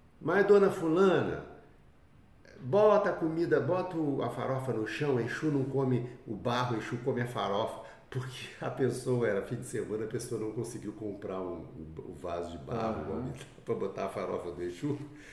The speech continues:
Speaker 1: Quer dizer, "Bota a farofa no chão, Exu não come o barro, come a farofa."
Speaker 2: Quebrava as regras,
Speaker 1: Ele
Speaker 2: né?
Speaker 1: quebrava completamente, né?
Speaker 2: Sim.
Speaker 1: E ele que dizia, "O Oxá, o orixá é um, é um, são encantados na
Speaker 2: Sim.
Speaker 1: natureza e tudo."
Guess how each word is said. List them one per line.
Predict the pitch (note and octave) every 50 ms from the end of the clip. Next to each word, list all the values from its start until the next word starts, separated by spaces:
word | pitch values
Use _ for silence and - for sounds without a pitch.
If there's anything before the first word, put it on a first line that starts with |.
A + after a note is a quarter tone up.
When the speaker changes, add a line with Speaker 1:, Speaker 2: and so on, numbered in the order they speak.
| - - -
Speaker 1:
Quer | -
dizer, | A#2+ B2+ B2 - - - - -
"Bota | - - - - - G#3
a | G3+
farofa | - F#3 F3+ F3 F3 E3 - F3+
no | E3 E3 D3+
chão, | B2+ - - E3+ E3+
Exu | D#3+ C3 - - F3
não | E3 D3+
come | C3+ A#2+ E3 D3+ C#3+ C3
o | -
barro, | - G2+ G#2+ A#2 - - -
come | - C3 A#2 B2
a | C3+ B2+
farofa." | - C3 G2 F2+ F#2 G2 G#2 - - - - - - - - - - - -
Speaker 2:
Quebrava | - D3+ C3+ C#3+ D3 D#3 E3 E3+ C#3 D3+ D#3 D#3 D3+
as | C#3+ B2+ -
regras, | C3+ C#3+ A#2 G#2+ A#2+ B2 B2+ A#2
Speaker 1:
Ele | A2+ A2+ A#2
Speaker 2:
né? | B2
Speaker 1:
quebrava | C3 B2 B2+ A#2+ A#2+ A#2+ A#2 A#2 -
completamente, | - C3 C3 B2+ B2+ B2+ B2+ C#3 C3+ B2+ A#2+ A#2 A#2+ B2+ B2+ B2 B2 B2+ - G2
né? | G2 G#2
Speaker 2:
Sim. | G#2+ G#2+
Speaker 1:
E | A2
ele | A2 A2 A2
que | - A#2
dizia, | A2 A2+ A#2 A2+ A#2 A#2+ A#2+ B2+ B2+ A2+
"O | F#2+ F#2 F#2+
Oxá, | G2 - - - G#2+ G#2+ A2+ A2+ A#2 - B2+
o | A2+ A2
orixá | G#2+ A2+ A2+ - - - A#2+
é | A#2+ B2 C3+
um, | D3 D3+ D#3+ E3 - - - E3 E3 -
é | C#3+ C3
um, | C#3 C#3 C3+ - -
são | - - C3+
encantados | C3+ C#3+ - - F2+ F#2 - - - A2 A2 A#2+ B2+ C#3 C3 B2+ - -
na | G#2
Speaker 2:
Sim. | F#2+ F#2 F#2+ -
Speaker 1:
natureza | G#2 G2 F#2+ - - F2+ F#2+ G#2 G#2 F#2+ E2 -
e | E2
tudo." | - - - E2 E2+ F2